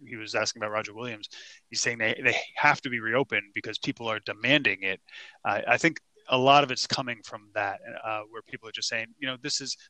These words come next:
kinda like the P C <laughs> college kids. This is ridiculous. You know, we know most of us have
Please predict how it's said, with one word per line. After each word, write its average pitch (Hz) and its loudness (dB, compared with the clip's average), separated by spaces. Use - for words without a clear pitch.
kinda 139 0
like 135 4
the - -8
P 131 -8
C 120 -2
<laughs> 101 -6
college 139 4
kids. - -6
This 147 -4
is 147 -6
ridiculous. 147 -2
You 120 -2
know, 113 -6
we 127 -10
know 139 4
most 131 0
of 127 2
us 135 4
have 120 4